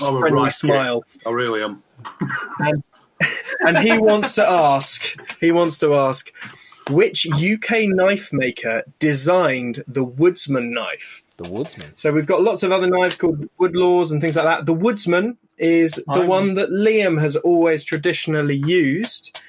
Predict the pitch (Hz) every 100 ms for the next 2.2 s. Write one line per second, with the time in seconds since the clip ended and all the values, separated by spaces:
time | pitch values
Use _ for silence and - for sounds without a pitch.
0 | - - - 151 160 156 151 165 170 165
1 | 147 160 147 143 - 233 - - - 127
2 | 113 113